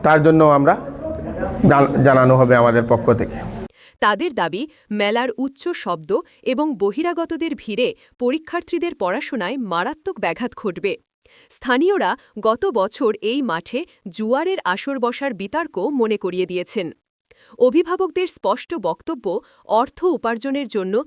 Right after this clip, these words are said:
Speaker 2: শিক্ষার্থীদের ভবিষ্যৎকে বিপন্ন করা গ্রহণযোগ্য নয়। তারা অবিলম্বে এই মেলা স্থগিত করে ছাত্রছাত্রীদের জন্য শান্ত পরিবেশ ফিরিয়ে দেওয়ার জন্য শিক্ষা বিভাগের হস্তক্ষেপ দাবি করেছেন।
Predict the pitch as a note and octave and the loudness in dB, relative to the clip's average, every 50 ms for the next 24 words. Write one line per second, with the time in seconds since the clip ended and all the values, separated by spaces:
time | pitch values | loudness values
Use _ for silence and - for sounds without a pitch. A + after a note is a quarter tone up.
0 | _ _ _ - - - C#4+ D4 - - E4+ F4+ - - E4+ D4+ E4+ E4+ B3+ - | _ _ _ -8 -6 -6 -6 -6 -6 -8 -8 -8 -6 -4 -4 -4 -4 -6 -6 -6
1 | - G3+ F3 C4 D4 - - E4 D#4+ - - D#4+ B3 F#3 F#3+ F#3 - A#3+ D4 D#4+ | -6 -4 -2 -2 -4 -4 -6 -10 -10 -8 -8 -10 -8 -8 -8 -6 -4 -4 -2 -2
2 | E4+ E4 D#4+ A3 E3+ E3 - C#4+ _ _ _ - F#3 A3+ A#3+ A#3+ D4 F4 D#4 A#3+ | -2 -2 -2 -2 -2 -2 -2 -4 _ _ _ -4 0 0 0 0 0 -4 -4 -4
3 | - F3+ F3+ - D4 D4 B3 G3+ F3+ D#3 - - _ _ _ _ _ _ - _ | -6 -6 -4 -4 -2 -2 -2 -2 -2 -4 -8 -12 _ _ _ _ _ _ -20 _
4 | - - A3+ A3 A#3 A#3+ - G3 G#3 G#3 D4+ E4+ F4+ F#4 F4 C#4 G#3 F3 A3 - | 0 0 2 2 2 0 0 0 0 2 2 0 2 0 0 -2 -2 -4 -6 -8
5 | _ _ - - B3 D4 F4+ F4+ E4 D4 C4+ C4 C#4 C#4 - - - F#3 F#3+ A3 | _ _ -4 -2 0 2 2 2 2 0 0 -2 -4 -4 -6 -8 -8 -6 -6 -6
6 | B3 D4+ D4 - D4 C4+ C#4 D4+ C#4+ _ _ _ - - C4 G#3+ G#3+ - - F#4 | -6 -6 -4 -4 -2 -2 -2 -4 -8 _ _ _ -8 -4 -4 -4 -2 -4 -6 -6
7 | - - E4 D#4+ - E4 D#4+ C#4 D#4 D4+ B3+ - D4 C#4+ C#4+ D#4 C#4+ - - A#3+ | -6 -6 -8 -8 -8 -8 -6 -6 -6 -8 -6 -6 -4 -4 -4 -4 -6 -8 -6 -6
8 | G3 G3 A#3 B3+ F#4+ F#4 - B3 G3+ G#3 A3 C4 D4 - - - - A3+ G#3 C4 | -6 -4 -4 -4 -6 -4 -2 -2 -4 -4 -4 -8 -8 -10 -12 -12 -10 -8 -6 -4
9 | D#4+ E4+ E4+ D#4 C#4+ B3+ A3+ - G3 F3 E3+ E3+ G3+ C4+ _ _ _ - - - | -4 -4 -4 -4 -4 -4 -4 -4 -6 -6 -4 -4 -6 -6 _ _ _ -14 -8 -4
10 | D#4 D#4 D4+ - - F4+ C#4 B3+ G3+ G3+ A3+ F#3+ A#3 D4+ - - A3 F#3 - - | -4 -4 -4 -6 -8 -6 -4 -4 -4 -4 -6 -4 -4 -6 -6 -6 -8 -8 -8 -10
11 | - D#4 - - F4+ E4+ B3 A3 F#3 F3 G3 - G3 F3+ F#3 F#3 - A#3 F#3 D#3 | -14 -12 -10 -8 -8 -6 -4 -4 -4 -4 -6 -6 -6 -6 -6 -6 -6 -6 -6 -8